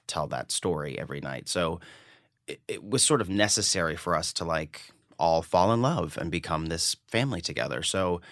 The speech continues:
that was their experience as well, and they still keep in touch with each other, and they still are very much in each other's lives. So it's a really, uh, it's a special,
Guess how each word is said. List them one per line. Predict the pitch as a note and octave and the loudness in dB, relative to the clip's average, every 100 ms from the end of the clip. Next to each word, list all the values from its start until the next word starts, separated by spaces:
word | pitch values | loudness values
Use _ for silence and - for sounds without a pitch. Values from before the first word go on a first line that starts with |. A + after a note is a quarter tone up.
| - _ _ | -20 _ _
that | G2 A2 F2 | 4 6 6
was | G2 F2 | 0 4
their | G2+ G2+ | 6 8
experience | F#2 - - E2+ D#2+ D#2+ E2 - - | 6 0 -2 -2 0 -2 -4 -4 -6
as | - F2 | -8 0
well, | D3+ G2+ F2+ F2+ | 2 4 4 2
and | F2+ | -2
they | F2+ F#2 | 0 0
still | G2+ - E2 D#2+ F2 E2+ _ _ _ - | 0 -2 -2 -2 -6 -8 _ _ _ -14
keep | - E2 | -10 -8
in | - | -8
touch | - C#2+ - | -4 -6 -6
with | - | -10
each | D2+ | -8
other, | - D2 F2+ | -6 -2 -2
and | E2 | -2
they | D#2 | -4
still | E2+ - E2+ | -6 -4 -4
are | |
very | D#2+ D#2+ D2 | -2 -4 -6
much | C2 - | -8 -10
in | |
each | C#2+ | -10
other's | - - C#2 | -10 -10 -6
lives. | C#2+ D#2 | -6 -4
So | - F2 E2 - - - - _ | -2 -2 -2 -8 -18 -18 -20 _
it's | G#2+ - | -4 0
a | |
really, | B2+ B2 B2 B2+ | 2 2 2 2
uh, | A#2+ G#2 G2+ | 2 0 0
it's | - | -2
a | G#2 | -4
special, | - G2 F#2+ - F#2+ F2+ E2+ D#2+ | -4 -4 -6 -4 -2 -2 -2 -6